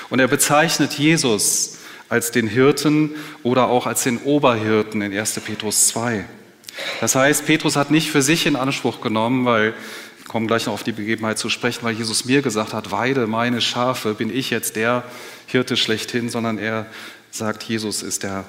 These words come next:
Oberhirte. Und er macht auch deutlich in erster Petrus zwei, Jesus hat mich als Fels bezeichnet,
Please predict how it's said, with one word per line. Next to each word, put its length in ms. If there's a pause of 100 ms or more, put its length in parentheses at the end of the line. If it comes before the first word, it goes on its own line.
(160)
Oberhirte. 680 (680)
Und 120
er 100
macht 200
auch 120
deutlich 600
in 80
erster 280
Petrus 420
zwei, 400 (1700)
Jesus 320
hat 160
mich 200
als 180
Fels 640
bezeichnet, 680